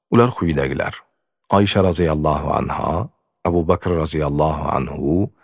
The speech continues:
Usoma roziyallohu anhu, Hasan va Husayn roziyallohu anhumo, holva, asal hamda Vatan. Demak, biz ham yuqorida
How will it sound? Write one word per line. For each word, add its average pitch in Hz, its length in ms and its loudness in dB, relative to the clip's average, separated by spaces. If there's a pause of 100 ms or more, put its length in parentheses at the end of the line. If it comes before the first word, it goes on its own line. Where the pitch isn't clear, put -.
(420)
Usoma 90 480 2
roziyallohu 71 720 -2 (120)
anhu, 95 500 -2 (680)
Hasan 92 460 2
va 85 80 0
Husayn 101 560 4
roziyallohu 80 840 0
anhumo, 73 720 -2 (340)
holva, 90 840 0 (460)
asal 107 680 0 (360)
hamda 87 560 -2 (360)
Vatan. - 440 -6 (800)
Demak, 131 340 4
biz 127 320 4
ham 113 420 0
yuqorida 87 520 2